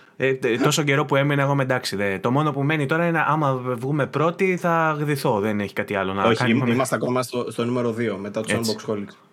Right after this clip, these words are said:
Speaker 1: Μπράβο μας. Μπράβο μας, όχι μπράβο μας. Λοιπόν, και μπράβο και σε εσάς που παρακολουθείτε ποιοτικές εκπομπές και ακούτε ποιοτικά podcasts. Ε,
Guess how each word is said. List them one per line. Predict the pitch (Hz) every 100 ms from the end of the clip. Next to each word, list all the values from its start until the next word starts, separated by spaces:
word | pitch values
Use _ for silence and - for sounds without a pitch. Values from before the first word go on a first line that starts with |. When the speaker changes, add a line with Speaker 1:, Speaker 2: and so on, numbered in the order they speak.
| _
Speaker 1:
Μπράβο | 110 113 104
μας. | 98 - - -
Μπράβο | 107 131 143 127
μας, | 95 90 -
όχι | 131
μπράβο | 127 123 107
μας. | 90 87 - - - - -
Λοιπόν, | 120 120 127 123 120 117 110
και | 139
μπράβο | 127 156 156
και | 143
σε | 131
εσάς | 147 160
που | 147 139 135 131 -
παρακολουθείτε | 131 123 120 117 151 147 143 131
ποιοτικές | 131 120 - 135
εκπομπές | - 110 113 127
και | -
ακούτε | 113 110 120 117
ποιοτικά | 110 113 - 117
podcasts. | 110 101 - - - - - - - -
Ε, | - 92